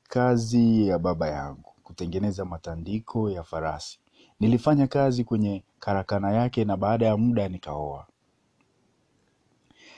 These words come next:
Sababu nilikuwa kijana na sikuwa na ujuzi mkubwa, kipato changu kilikuwa kidogo,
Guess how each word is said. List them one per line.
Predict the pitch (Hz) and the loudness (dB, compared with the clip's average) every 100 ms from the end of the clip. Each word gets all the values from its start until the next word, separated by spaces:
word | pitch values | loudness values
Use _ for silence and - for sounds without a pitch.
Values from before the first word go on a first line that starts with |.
| _ | _
Sababu | - 139 170 180 | -2 2 4 6
nilikuwa | 175 165 165 185 175 | 6 6 4 4 4
kijana | 156 151 185 180 151 120 117 | 4 4 6 6 6 4 4
na | 117 | 2
sikuwa | 117 - 147 | 0 2 4
na | 135 | 4
ujuzi | 123 135 156 135 139 | 4 4 4 4 2
mkubwa, | 127 - 147 127 | 0 0 2 2
kipato | 110 113 120 123 | 0 -2 -2 0
changu | 131 139 123 | 0 -2 -2
kilikuwa | 110 98 110 101 | -6 -6 -4 -4
kidogo, | 82 80 73 - | -4 -8 -8 -14